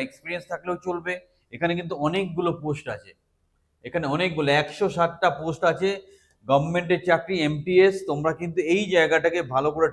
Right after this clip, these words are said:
টাচ করবে। মাল্টিটাস্কিং স্টাফ আরও আছে বাহাত্তরটা। এখানে matriculation আর equivalent from a recognized board,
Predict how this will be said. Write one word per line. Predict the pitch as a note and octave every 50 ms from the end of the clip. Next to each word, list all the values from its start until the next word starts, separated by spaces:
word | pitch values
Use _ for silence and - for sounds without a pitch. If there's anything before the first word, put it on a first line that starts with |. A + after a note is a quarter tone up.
| -
টাচ | C#3+ C3 C3+ - - -
করবে। | B2 A#2 G#2+ F#2+ G#2 - _ _ _ _ _ _ _ -
মাল্টিটাস্কিং | B2 D3+ E3+ F3+ G3 F#3+ G3 G3+ G3 F#3 F#3 G#3 G3 F#3 - - - - -
স্টাফ | _ - F#3+ F#3 F#3 F#3 - - - _ - D#3+
আরও | F3 G#3+ A3+ G3 D#3
আছে | C#3 - D#3 D#3 C#3+ C#3+
বাহাত্তরটা। | C#3+ D#3+ E3+ E3+ - F#3 E3 D3 - - F3 F3 F#3 F#3 - - - _ _ _ _ - C3+
এখানে | C3+ - E3 E3 E3+ E3+ F3 F3 E3+ - - - _ _ - C3
matriculation | D3+ E3 E3 - G3 G3 G3 G3 G3 G3+ F#3+ G3 G3 F#3+ F#3
আর | E3 D#3
equivalent | - E3 F#3 F3 F#3 F#3 F#3 F#3 F#3 F#3+ F#3+ -
from | - E3+ D#3+ D#3+ D#3+ F3
a | G3 F#3+ - _ _ _ _ A2 C#3+
recognized | D#3 D#3 F3+ E3+ E3 E3+ F3 E3+ D3+ C3 B2+
board, | C#3+ C3+ A#2